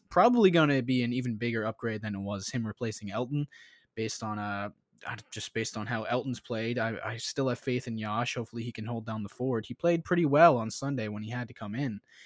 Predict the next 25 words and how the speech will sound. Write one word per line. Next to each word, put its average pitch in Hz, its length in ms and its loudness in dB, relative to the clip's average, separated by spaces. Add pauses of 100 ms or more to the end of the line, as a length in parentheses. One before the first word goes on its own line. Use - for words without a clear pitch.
(100)
and 113 120 -6
he 113 60 -6
played 151 240 0
well 135 320 2
earlier 113 300 -2
this 110 160 -8
season 110 340 -6
when 101 80 -6
Elgton 104 300 -8
was 95 100 -10
hurt. 104 240 -6 (460)
But, 127 160 2
um, 127 420 -2 (100)
I, 123 300 -6
I - 180 -10
just, - 300 -4
it 135 160 0
really 135 240 2
sucks, 117 420 -4
and 117 120 -6
it's - 180 -10
really 143 200 2
a 117 40 -2
bummer. 110 420 -4
But 104 220 -6